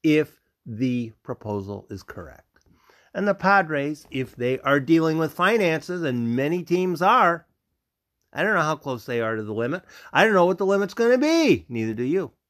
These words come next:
I don't know what the punishments are going to be for going over the limits. Neither do you. If the punishments for going over the limits are severe,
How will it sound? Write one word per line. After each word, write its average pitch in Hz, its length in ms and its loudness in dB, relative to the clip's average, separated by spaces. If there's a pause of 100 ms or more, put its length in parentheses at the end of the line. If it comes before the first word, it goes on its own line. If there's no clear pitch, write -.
(1600)
I 135 60 2
don't 156 100 4
know 180 100 6
what 202 80 2
the 214 100 0
punishments 226 600 2
are 185 140 2
going 180 280 2
to 180 100 0
be 180 160 2
for 165 120 0
going 170 320 4
over 156 220 2
the 151 80 0
limits. 143 380 -2
Neither 110 200 -4
do 156 120 2
you. 247 420 2 (920)
If - 160 -10
the 160 120 -2
punishments 214 520 2
for 202 140 -2
going 208 320 4
over 233 140 6
the 226 120 4
limits 240 360 2
are 226 80 0
severe, 220 380 0